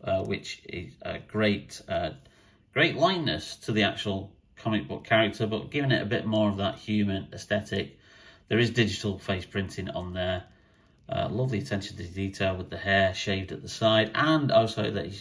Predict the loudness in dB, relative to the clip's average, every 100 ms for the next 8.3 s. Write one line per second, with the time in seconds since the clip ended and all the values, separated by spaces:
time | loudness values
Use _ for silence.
0 | -16 -12 -10 -8 -8 -6 -2 0 -2 -4
1 | -6 -6 -6 -10 _ _ _ -20 -12 -10
2 | -10 -10 -10 -8 -4 -4 -6 -12 _ -20
3 | -20 -20 -20 -20 -12 -8 -6 -4 -4 -2
4 | -2 -4 -4 -6 -6 -12 -14 -12 -6 -4
5 | -6 -8 -12 -14 -8 -6 -6 -4 -2 -2
6 | -6 -8 -4 -4 -4 -8 -8 -10 -20 -20
7 | -20 -2 8 8 8 0 8 12 12 12
8 | 6 2